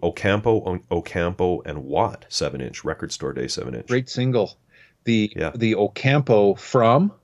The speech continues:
Speaker 2: a band that you turned me on to, Brant.
Speaker 1: The Effects and Fair
Speaker 2: Faircat, yeah.
Speaker 1: Faircat. Um, Watt also did an insane number of shows this year on his solo tour and a bunch of dates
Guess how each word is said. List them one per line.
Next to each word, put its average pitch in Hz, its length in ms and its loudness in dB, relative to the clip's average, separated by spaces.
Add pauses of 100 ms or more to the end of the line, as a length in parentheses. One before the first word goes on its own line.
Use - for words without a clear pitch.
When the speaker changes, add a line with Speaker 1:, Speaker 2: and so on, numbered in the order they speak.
(300)
Speaker 2:
a 113 60 0
band 117 300 2
that 113 80 -4
you 120 120 -4
turned 123 280 0
me 98 100 -2
on 90 180 -4
to, - 140 -10
Brant. 85 340 -4 (340)
Speaker 1:
The 90 120 -2
Effects - 680 -2
and 78 180 -8
Fair 92 340 0 (320)
Speaker 2:
Faircat, 117 380 2 (180)
yeah. 107 160 -4
Speaker 1:
Faircat. 90 400 -10 (640)
Um, 82 400 0 (300)
Watt 87 440 4
also 95 240 4
did 82 180 -2
an 78 80 -4
insane 95 640 2
number 78 240 -4
of 71 120 -4
shows 76 340 -2
this 71 240 -6
year 71 320 -6 (180)
on 73 140 -8
his 73 140 -8
solo 82 320 0
tour 82 500 -2
and 78 220 -4
a 76 40 -4
bunch 78 220 -4
of - 60 -18
dates 80 320 -4